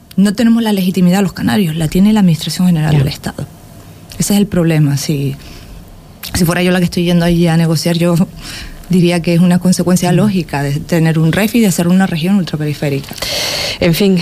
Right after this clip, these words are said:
Speaker 2: eh, pues sí que hay trabajo por delante en la Dirección General de Asuntos Europeos que dirige la majorera, eh, Celia Alberto. Yo, eh, bueno, pues, mm,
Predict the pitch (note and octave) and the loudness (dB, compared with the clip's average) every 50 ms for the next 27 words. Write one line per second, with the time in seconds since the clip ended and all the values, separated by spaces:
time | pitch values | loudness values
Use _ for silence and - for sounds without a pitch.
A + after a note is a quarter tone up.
0 | E3 - - D#3 D3+ D3 C#3+ C#3+ C#3+ C#3 C#3 C3+ - - C#3+ C#3 - F3 F#3+ G3 | -2 -2 -2 0 0 0 0 0 0 0 0 -2 -2 -4 -4 -4 -2 -2 -2 -2
1 | G#3 G#3 G3 F3+ - F3+ - E3+ D3+ C#3+ D3 D3 D3 C#3+ - D#3 D3+ D3 C#3+ C#3+ | -2 -2 -2 -2 -2 -2 -2 0 0 0 0 0 0 0 0 0 0 0 0 0
2 | C#3+ - - D3 C#3+ C#3 C3+ C3 C3 C3 C3 C3+ C3+ C3 B2+ B2+ B2+ B2 B2 A#2+ | 0 0 0 0 2 2 2 2 2 2 2 2 2 2 2 2 2 2 2 0
3 | B2 B2 A#2+ A#2+ C3 C#3 C3+ C3+ - - D#3 D#3 D3+ E3 C#3+ C#3+ D3 C#3+ C#3 B2+ | 0 0 0 0 0 0 -2 -2 -2 -2 -2 0 0 0 2 2 2 2 0 0
4 | - D3+ C3+ D3 C#3 C#3+ C#3 C3+ C3 - - C3+ C3+ C#3+ C#3+ - - D3 C#3 C3 | 0 -2 0 0 0 2 2 2 0 0 0 0 0 0 -2 -2 -2 0 2 2
5 | C3 C3 B2+ C3+ B2+ C#3 C#3 C#3+ D3 C#3 C#3 C3+ C3 C3+ C3+ D3 C3+ C3+ C3+ C3 | 2 2 0 0 0 0 0 0 0 0 2 2 0 0 0 0 0 0 0 0
6 | C3 C3 C3 B2+ - C3+ C3+ C3 C3 C3 C3 C3 B2+ B2+ - - C#3 C3+ C3+ C3+ | 0 0 -2 -2 -2 -2 0 2 2 2 2 2 0 0 0 0 0 2 2 2
7 | C3+ C3+ - - C#3 C3+ C3+ D3+ D#3 - - C#3+ C#3+ D3 D3+ E3 F#3+ - - F3 | 2 0 0 0 0 0 0 0 -2 -2 -2 0 0 2 2 0 0 0 0 0
8 | E3+ D#3 D3+ D3 C#3 C3+ D3 D#3 D3 - C#3+ C3+ - - - - - - - - | 0 2 0 0 0 0 -2 -2 -2 -2 -4 -6 -8 -12 -20 -18 -18 -20 -20 -20
9 | _ - - D3+ C#3+ C#3+ C#3+ | _ -2 0 2 4 4 2